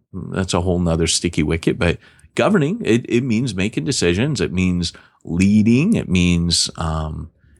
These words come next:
you know, pretty much, uh, yeah, this is leadership. I mean, there's no other way. You gotta make decisions. You gotta, you gotta do things. But that there is a description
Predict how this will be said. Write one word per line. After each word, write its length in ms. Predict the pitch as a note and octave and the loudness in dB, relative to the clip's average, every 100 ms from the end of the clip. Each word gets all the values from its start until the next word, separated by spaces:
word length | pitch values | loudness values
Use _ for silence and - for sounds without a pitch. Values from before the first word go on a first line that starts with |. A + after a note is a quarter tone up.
| _ | _
you 120 | - | -2
know, 340 | F2 D2+ D#2 - | 0 0 -4 -4
pretty 180 | - G#2 | 0 2
much, 440 | F2 E2 - - | 2 0 -4 -4
uh, 540 | C2+ - - - G1+ - | -4 -4 -8 -10 -10 -4
yeah, 180 | F#2+ F2 | -2 0
this 180 | F#2 E2+ | 0 0
is 120 | E2 | 0
leadership. 540 | F2+ F#3+ G#2 - - - | 2 2 2 -2 -10 -10
I 80 | - | -2
mean, 180 | F#2 | 2
there's 180 | F#2+ F#2 | 2 2
no 180 | G#2 F2+ | 2 2
other 140 | F2 G#2 | 2 0
way. 140 | - | -2
You 140 | - | -4
gotta 220 | E2 E2+ F2+ | -4 -2 0
make 200 | G2 - | 0 2
decisions. 540 | B2 D3 D3+ E2 - | 0 2 0 -4 -8
You 80 | D2+ | -4
gotta, 340 | E2+ E2+ D#2+ - _ _ - | 0 0 -2 -8 _ _ -2
you 100 | G#2 | 0
gotta 120 | B2+ | 2
do 140 | E3+ | 0
things. 300 | F3 C2 - - - _ - | -2 -6 -8 -20 -20 _ -6
But 360 | - F#2+ F#2+ - _ _ _ _ _ _ _ _ _ _ _ _ _ _ - | 0 2 0 -4 _ _ _ _ _ _ _ _ _ _ _ _ _ _ -12
that 360 | G#2 C3 G3 | -4 -2 0
there 200 | A2 G#2+ | 0 0
is 120 | G2+ F#2+ | 2 0
a 60 | |
description 800 | E2+ F#2 - D3+ D3 F2 E2 | -2 -6 -2 -4 -2 -6 -6